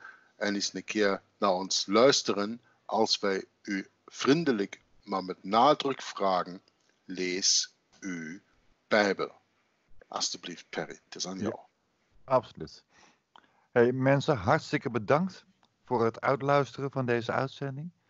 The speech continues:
Speaker 2: Ik ben ook super trots en super blij dat we zover gekomen zijn. En dan gaan we volgende keer verder bij vers vijftien.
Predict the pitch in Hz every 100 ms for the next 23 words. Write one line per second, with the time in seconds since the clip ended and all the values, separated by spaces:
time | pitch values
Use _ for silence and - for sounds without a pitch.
0 | _ _ 135 120 117 120 120 - 156 -
1 | - 143 131 - 104 110 - 117 101 117
2 | 110 101 95 113 110 107 113 110 113 -
3 | 101 120 127 127 127 131 156 _ _ _
4 | _ _ _ _ _ _ - _ _ _
5 | _ - 120 113 117 104 90 156 143 143
6 | 131 131 113 123 117 110 107 104 - 95
7 | - 95 85 - 80 78